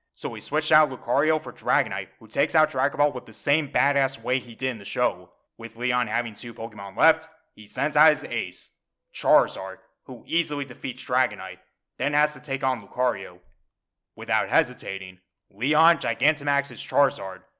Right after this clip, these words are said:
this, of course, being a reference to the fourth opening where we see Mega Lucario take on G-Max Charizard.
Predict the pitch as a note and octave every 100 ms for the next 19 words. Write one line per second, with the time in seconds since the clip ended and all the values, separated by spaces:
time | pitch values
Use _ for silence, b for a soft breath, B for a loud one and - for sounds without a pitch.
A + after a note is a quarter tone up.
0 | _ G2 D3+ D#3+ E3 D3 D3 - C#3 B2
1 | A#2+ C3+ C#3 C3 A#2 - C3 - C3+ D3
2 | G#2 G2+ G#2 A#2 C3 B2+ G#2+ C3 D#3 C#3+
3 | B2 C3 D3 D3 B2+ C3 C3+ C3 A#2+ C3
4 | B2+ - - C3+ G#2+ F#2 F2+